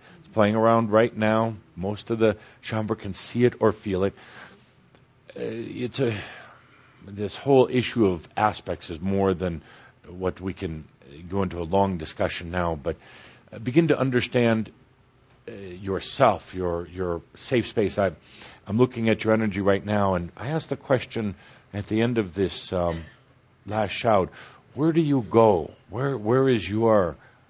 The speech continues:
safe space?" I, I have my cottage. Where do you go? And what, looking at your safe space right now, and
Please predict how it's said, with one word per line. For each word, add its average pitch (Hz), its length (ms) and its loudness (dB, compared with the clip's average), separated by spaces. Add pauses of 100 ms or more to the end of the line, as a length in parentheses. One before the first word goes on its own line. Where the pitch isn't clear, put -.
(420)
safe - 380 -2
space?" - 480 -6
I, 117 280 2
I 113 120 0
have 120 180 2
my 120 140 0
cottage. 117 460 -4
Where 139 120 -4
do 139 60 -4
you 143 140 0
go? 110 320 6 (420)
And 113 100 -6
what, 135 180 0
looking 135 300 -4
at 131 140 -4
your 120 80 -2
safe 120 240 2
space 123 340 -4
right 104 180 -4
now, 123 300 0
and 104 320 -2